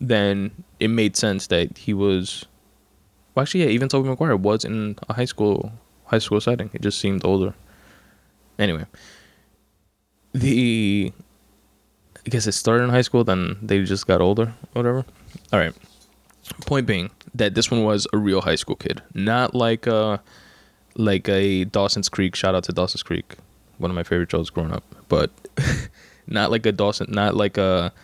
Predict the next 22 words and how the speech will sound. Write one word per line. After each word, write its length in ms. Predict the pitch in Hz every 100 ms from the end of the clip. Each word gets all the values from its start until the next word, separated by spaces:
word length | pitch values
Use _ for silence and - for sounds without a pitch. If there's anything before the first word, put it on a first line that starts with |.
| - - _ _
sixteen 640 | - - 110 - 110 104
going 200 | 98 95
on 120 | 95 92
thirty-five 720 | 92 92 - 87 85 85 - - - - _ _ -
type 220 | - 87
of 60 | 98
teenager. 500 | 92 85 78 - - _ -
It, 320 | 104 98 90 104 -
it 40 |
was 200 | 98 98
just 180 | 101 -
a 80 | 92
regular 420 | 95 98 98 98
teenage 520 | - 92 95 87 -
kid, 260 | - - - - - _ _ - _ _
and 260 | 107 104 95 -
acted 420 | 95 - 101 87
like 160 | 92
a 60 | 92
regular 260 | 90 92 87
teenage 400 | - 92 87 -
kid 320 | 92 87